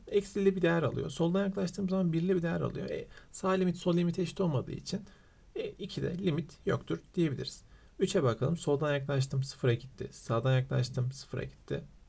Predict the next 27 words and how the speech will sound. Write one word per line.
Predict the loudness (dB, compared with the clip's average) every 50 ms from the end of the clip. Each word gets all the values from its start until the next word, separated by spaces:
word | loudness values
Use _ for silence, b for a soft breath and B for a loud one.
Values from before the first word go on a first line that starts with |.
| -18 -14
Sıfır. | -8 -6 -6 -6 -6 -6 -10 -10 B B B B B B B -8 -4
Dörde | 0 2 2 4 4 4
bakalım. | 4 2 2 2 0 0
Soldan | 0 0 0 0 2 2 2 2
yaklaştım. | 0 0 0 -2 -2 -2 0 -2 0
Bire | 0 -2 -2 -4
gitti. | -6 -8 -10 -10
Sağdan | -6 -4 -2 -2 -2 -2 -2
yaklaştım. | -2 -2 -2 -4 -4 -4 -4 -4 -2 -2
Bire | -2 -4
gitti. | -6 -8 -12 -12 -10 -10 -10 -10 -12 -16 -20 -20 -20 -20 -16 -12 -10
Bir. | -10 -8 -10 -12 B B B B B B B B -6
Bunların | -2 -2 0 0 0
hepsini | -2 -2 -2 -2
toplarsak | 0 -2 -2 -2 -2 -4 -2 -2 -4 -6 -8 -10 -8 -6
üç, | -6 -6 -6 -8 -12 -8 -4 -2
beş, | -2 -2 -2 -4 -4
yedi, | -2 -2 -2 -2 -4
sekiz | -4 -2 -2 -2 -2 -2 -4 -4
cevabımız | -2 -2 -2 -2 -2 -2 -4 -2 -2
D | 0 -2 -2
seçeneği. | -2 -4 -6 -6 -6 -6 -6
Diğer | -4 -4 -4 -2
soruya | -4 -6 -6 -6 -4 -2 -2
hemen | -2 -2 -2 -2 -4 -4
geçelim | -6 -8 -6 -4 -4 -2 -2 -4 -4
şöyle. | -6 -6 -8 -8 -8 -8 -8 -8